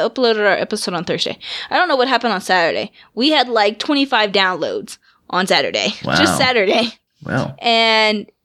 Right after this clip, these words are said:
Speaker 1: a lot of them were from Michigan. We have ten people in Michigan, lis-, uh, ten, like, downloads in Michigan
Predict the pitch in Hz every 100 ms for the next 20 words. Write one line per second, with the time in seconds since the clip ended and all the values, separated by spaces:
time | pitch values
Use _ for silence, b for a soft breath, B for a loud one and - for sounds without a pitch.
0 | _ - 202 220 330 415 359 320 - 233
1 | 226 - 269 175 156 208 277 262 - 247
2 | 262 262 247 240 220 196 196 190 165 139
3 | 101 - - 208 185 233 220 214 160 190
4 | - - 196 190 190 175 170 170 170 131
5 | 151